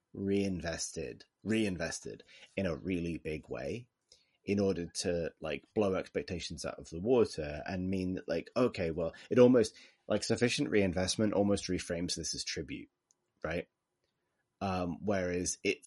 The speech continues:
it feels bad for, for anyone, any, any organization with so much power and so much re-, so many resources to, like,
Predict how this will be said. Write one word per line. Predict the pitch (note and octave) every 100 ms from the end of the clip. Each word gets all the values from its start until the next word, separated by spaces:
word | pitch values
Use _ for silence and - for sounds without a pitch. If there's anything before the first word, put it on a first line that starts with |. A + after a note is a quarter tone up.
| -
it | A2 F2
feels | - C3+ B2+ A2+ F#2
bad | F2 D#2 A#1+ -
for, | - - F#2+ D#2+ D#2+ - _ _ -
for | G2+
anyone, | F#2 G#2 G2+ F#2 E2+ D#2 -
any, | F#2 F2 E2
any | F2 F2+
organization | F2 E2+ D#2 D#2+ -
with | C#2
so | - F2 D#2+
much | - -
power | E2 D2 A#1 - - _ _ _ _ _ -
and | D#2
so | - E2
much | D#2 -
re-, | -
so | - G2
many | F2+ D#2+
resources | D#2+ C#2+ C#2+ - C2+ B1+ - _ _ _ _ _ _ _ _ _ - - -
to, | - F#2 D#2 C#2+ C#2+ - _ _ _ _ _ _ _ _ _ _ _ _ _ _ _ _ _ _ _ _ _ _ _
like, | F2 C#2+ B1 -